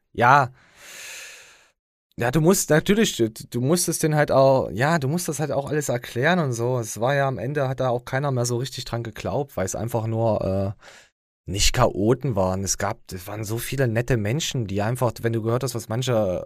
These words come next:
äh, privat machen und so, aber trotzdem gesagt haben, "Dieser kleine Wichser,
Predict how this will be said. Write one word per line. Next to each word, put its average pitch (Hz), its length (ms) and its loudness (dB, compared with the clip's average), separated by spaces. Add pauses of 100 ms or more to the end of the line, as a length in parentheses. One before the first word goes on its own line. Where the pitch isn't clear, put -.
äh, - 180 -10
privat 107 520 -2
machen 120 280 -2
und 107 140 -4
so, 104 180 -2
aber 107 160 -2
trotzdem 170 340 0
gesagt 151 200 -4
haben, 139 140 -4
"Dieser 180 240 -2
kleine 170 260 2
Wichser, 113 360 -4